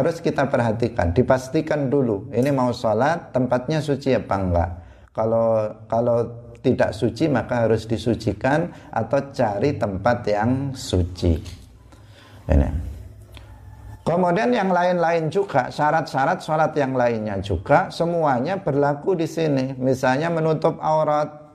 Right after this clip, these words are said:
Orang yang sholat harus menutup aurat, baik laki-laki maupun perempuan. Karena kemarin sudah kita jelaskan,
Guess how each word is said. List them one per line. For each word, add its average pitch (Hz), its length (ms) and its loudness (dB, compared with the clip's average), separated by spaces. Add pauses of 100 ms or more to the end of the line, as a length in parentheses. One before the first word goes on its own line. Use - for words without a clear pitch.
(600)
Orang 139 280 2
yang 123 160 0
sholat 110 480 0
harus 123 320 0
menutup 113 760 0
aurat, 131 520 -2
baik 113 240 2
laki-laki 107 880 0 (320)
maupun 131 840 0
perempuan. 127 960 0 (880)
Karena 123 360 2
kemarin 143 480 0
sudah 123 400 0
kita 117 320 0
jelaskan, 160 640 0